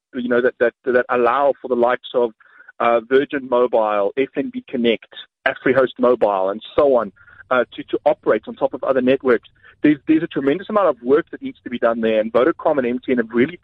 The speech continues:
dropped the ball in that regard, um, and, and really left themselves open to criticism, uh, in,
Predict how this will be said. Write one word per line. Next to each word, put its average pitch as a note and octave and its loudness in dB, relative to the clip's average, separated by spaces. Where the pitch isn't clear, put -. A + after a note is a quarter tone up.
dropped C3 0
the C3+ -4
ball A#2 0
in A2+ -6
that A2+ 0
regard, F#2+ -2
um, A#2 0
and, A#2+ 0
and A#2+ 0
really D3 2
left C#3 2
themselves C3 -2
open B2+ -4
to - -20
criticism, A#2+ -4
uh, A2+ 2
in, A#2+ -2